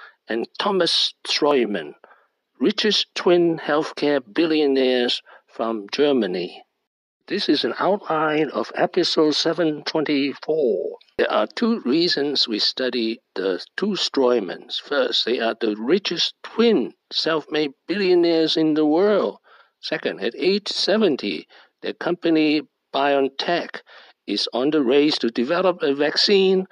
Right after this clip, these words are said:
for covid nineteen virus.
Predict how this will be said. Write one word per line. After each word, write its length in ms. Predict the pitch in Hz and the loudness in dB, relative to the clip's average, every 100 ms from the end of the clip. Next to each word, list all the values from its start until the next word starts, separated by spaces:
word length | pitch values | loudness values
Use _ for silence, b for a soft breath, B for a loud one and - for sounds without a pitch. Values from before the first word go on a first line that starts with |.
| B B B | B B B
for 260 | _ - 120 | _ -4 -4
covid 480 | - 185 175 170 160 - - | 0 2 2 2 2 -2 -4
nineteen 580 | 143 151 147 156 147 131 | 0 0 0 2 2 2
virus. 640 | 143 160 123 - - | 2 4 2 0 -2